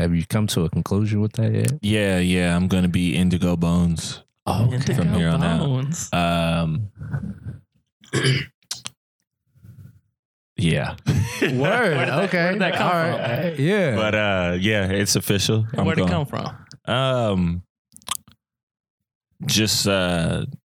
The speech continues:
Speaker 2: finding myself.
Speaker 3: I feel you.
Speaker 1: I feel that.
Speaker 2: You
Speaker 1: Yeah.
Speaker 2: know, I've kinda, I feel like I've stepped away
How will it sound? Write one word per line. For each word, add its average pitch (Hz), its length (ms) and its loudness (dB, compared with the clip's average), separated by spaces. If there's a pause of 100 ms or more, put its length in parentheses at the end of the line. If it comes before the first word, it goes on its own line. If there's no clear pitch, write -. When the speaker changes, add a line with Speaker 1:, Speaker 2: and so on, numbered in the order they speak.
(140)
Speaker 2:
finding 95 300 2
myself. 92 560 0 (240)
Speaker 3:
I 117 60 -2
feel 113 220 0
you. 127 140 0 (200)
Speaker 1:
I 90 80 -2
feel 90 360 0
that. - 120 -6 (580)
Speaker 2:
You 92 160 2
Speaker 1:
Yeah. 87 40 2
Speaker 2:
know, 85 220 2
I've 90 200 -2
kinda, 85 640 0 (1080)
I 101 40 0
feel 113 180 0
like 104 200 0
I've 82 140 -2
stepped - 340 -2
away 90 560 0